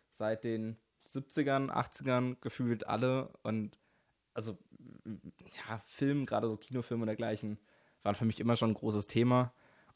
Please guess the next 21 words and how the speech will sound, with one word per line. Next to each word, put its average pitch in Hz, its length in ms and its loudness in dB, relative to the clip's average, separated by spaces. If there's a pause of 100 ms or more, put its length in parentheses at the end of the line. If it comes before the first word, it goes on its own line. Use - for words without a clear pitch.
Und 110 220 2
das - 180 2
hat, - 140 0
glaub 107 160 2
ich, 110 80 0
dann 117 120 2
auch - 80 -4
nochmal 107 220 4
einen 104 80 2
sehr 104 160 4
großen - 340 -6
Impact - 240 -4
mit 104 120 -4
dazu 120 240 -4
gehabt, - 480 -2 (580)
dass 120 140 -6
ich - 40 -14
dann 104 140 0
gesagt 98 240 0
hab, 98 60 -2
okay, 104 420 -2